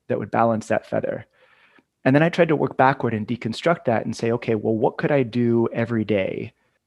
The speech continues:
to feel like I was pointed towards balancing that feather in the middle of this?" You know, I took a, a few weeks or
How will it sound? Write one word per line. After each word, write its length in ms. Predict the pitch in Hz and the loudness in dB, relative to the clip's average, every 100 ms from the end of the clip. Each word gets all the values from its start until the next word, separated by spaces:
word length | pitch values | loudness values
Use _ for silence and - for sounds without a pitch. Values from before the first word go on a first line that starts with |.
| - | -12
to 300 | - 117 107 | -2 -2 -2
feel 680 | - - 170 147 117 113 - | -10 -6 2 4 4 2 0
like 240 | 120 117 113 | 0 0 0
I 140 | 117 | -2
was 160 | 113 107 | -2 -6
pointed 420 | - 131 123 110 | -2 0 0 0
towards 280 | 127 107 - | 0 -2 0
balancing 460 | 113 107 101 110 | -2 -2 -4 -4
that 160 | 104 - | -6 -4
feather 300 | 117 107 101 | -4 -2 -4
in 100 | 98 | -6
the 60 | |
middle 260 | 98 104 104 | -8 -8 -8
of 80 | 101 | -8
this?" 300 | 110 107 - _ _ _ _ _ _ _ _ _ | -8 -8 -16 _ _ _ _ _ _ _ _ _
You 100 | 131 | 0
know, 100 | 123 | 2
I 60 | 127 | 2
took 240 | - 139 | 0 0
a, 180 | 127 117 | 2 2
a 120 | - 123 | 0 -4
few 220 | - 120 | -4 0
weeks 320 | 123 131 - | 0 -2 -2
or 220 | 113 110 | 0 0